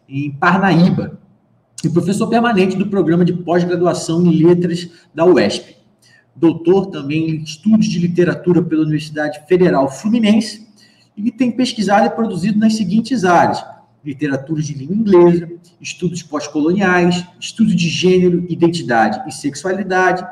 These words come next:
teorias e estudos queer,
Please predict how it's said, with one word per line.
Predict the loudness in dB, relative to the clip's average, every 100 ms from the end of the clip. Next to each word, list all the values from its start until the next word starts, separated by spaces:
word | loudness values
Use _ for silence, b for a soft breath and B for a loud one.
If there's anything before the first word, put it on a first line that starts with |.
| B B B _
teorias | 2 4 4 4 2 0 -6 -12 -12
e | -10
estudos | -10 -8 -8 -8
queer, | -8 0 2 2 -4